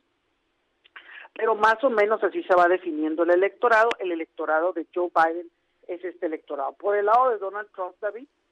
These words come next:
pues lo vemos también, eh, un electorado que va dominando, sin lugar a duda va a ser el candidato. Nikki Haley ha sido arrasada en todas, pero es un porcentaje del, del electorado que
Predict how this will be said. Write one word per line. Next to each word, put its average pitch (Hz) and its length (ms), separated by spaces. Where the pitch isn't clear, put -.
pues 220 160
lo 208 120
vemos 208 320
también, 196 480
eh, 196 340
un 208 140
electorado 202 920
que 180 240
va 202 120
dominando, 190 720
sin 214 160
lugar 196 220
a 226 60
duda 214 200
va 202 100
a 202 80
ser 196 120
el 202 100
candidato. 160 680
Nikki 220 400
Haley 214 500
ha 185 420
sido 190 340
arrasada 170 640
en 208 80
todas, 180 420
pero 220 180
es 233 100
un 285 200
porcentaje 240 800
del, 202 300
del 208 160
electorado 196 840
que 214 100